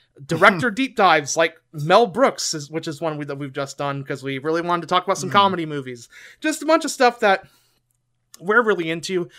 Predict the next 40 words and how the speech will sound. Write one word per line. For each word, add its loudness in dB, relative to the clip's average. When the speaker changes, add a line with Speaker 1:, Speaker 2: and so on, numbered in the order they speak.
Speaker 2:
and 2
we've -6
started, 2
uh, 2
letting 0
patrons -4
vote 2
on -2
those -4
miniseries. -8
So 0
if -4
you -4
wanna 2
see -2
Speaker 1:
Yes. 2
Speaker 2:
us -4
talk 2
about 2
anything -2
in -6
particular 0
or, 4
or 4
have 2
any -4
ideas -2
and -8
stuff, -2
you -8
can -4
always -2
comment 0
on -4
one -2
of -4
those -4
posts 0
or -6
vote 0